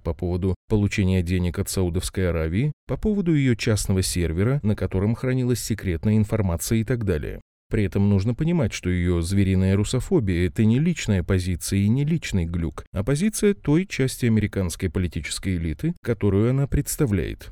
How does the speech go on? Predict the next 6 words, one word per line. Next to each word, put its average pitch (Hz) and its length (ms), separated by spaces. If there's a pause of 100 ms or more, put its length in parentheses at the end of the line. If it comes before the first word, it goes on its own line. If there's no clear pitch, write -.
(100)
Любой 113 360
кандидат, 110 480
который 98 340
заменит 98 440
Клинтон 98 440
в - 40